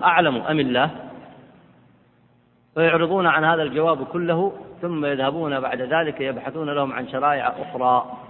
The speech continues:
غير ما شرعه الله. فهذا هو أصل الضلالة في البشرية،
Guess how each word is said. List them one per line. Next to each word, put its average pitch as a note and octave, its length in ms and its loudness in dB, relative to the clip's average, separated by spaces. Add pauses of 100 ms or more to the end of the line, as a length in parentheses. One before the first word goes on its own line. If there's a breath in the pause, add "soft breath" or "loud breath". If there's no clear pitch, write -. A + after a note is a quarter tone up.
غير D3 240 0
ما B2 160 -4
شرعه C3 260 -6
الله. G2+ 300 -8 (840)
فهذا D3+ 360 6
هو C#3+ 280 4 (540)
أصل F3 340 2
الضلالة F3 920 6
في E3+ 60 -2
البشرية، C#3+ 540 0